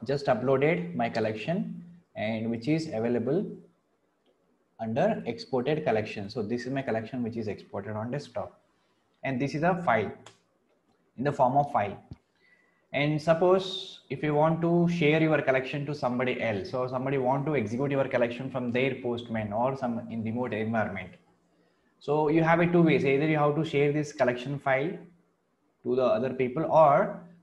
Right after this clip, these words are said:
you can share a link. So from that link, they can import the collection in their, in, uh, in their environment or in their Postman tool, and they can run the collection. Okay, so here I'll show you one more option to import.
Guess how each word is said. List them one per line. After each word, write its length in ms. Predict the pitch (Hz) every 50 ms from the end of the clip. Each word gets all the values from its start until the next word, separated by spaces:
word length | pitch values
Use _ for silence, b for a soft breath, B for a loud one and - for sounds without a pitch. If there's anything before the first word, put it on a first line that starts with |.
| _ -
you 80 | 160
can 180 | - 165 160 156
share 360 | - - - 160 170 180 196 185 175
a 40 | 147
link. 540 | 127 123 120 127 123 117 - - - - - - - _ _ _ _
So 180 | - 131 135
from 220 | 127 143 135 135 135
that 200 | 147 160 170 170
link, 240 | 160 165 170 160 139
they 100 | 143 139
can 340 | - 147 139 143 143 143 B B B B B B -
import 540 | 135 143 147 147 147 165 170 175 175 170 143
the 80 | 139 123
collection 460 | - 127 123 123 123 - - 143 143
in 100 | 139 123
their, 180 | 131 135 139
in, 160 | 139 127 127 131
uh, 220 | - 92 120 120
in 180 | 113 113 123 113
their 160 | 131 135 131
environment 520 | 131 131 127 127 127 123 131 139 143 135
or 100 | 127 123
in 100 | 113 113
their 160 | 113 120 123 120 123
Postman 440 | 120 107 110 110 - 127 123 123 120
tool, 140 | 135 160 180
and 120 | 180 156
they 80 | 127 117
can 220 | 120 131 139 135
run 240 | - - 113 120 127
the 80 | 131 127
collection. 480 | 123 107 98 92 - - - 95 90 - - _ _ _ _ _ _ _ _ _ _ _ _ _ -
Okay, 180 | - - 208 202
so 220 | - - 143 143
here 560 | 143 143 - 175 185 151 151 190 226 - - -
I'll 160 | 127 127 123 -
show 80 | - 147
you 160 | 151 156 131
one 180 | 123 123 120 131
more 160 | 135 131 127
option 420 | 117 113 113 - - 131 131 143 -
to 60 | 127
import. 420 | 110 104 104 - - 123 165 -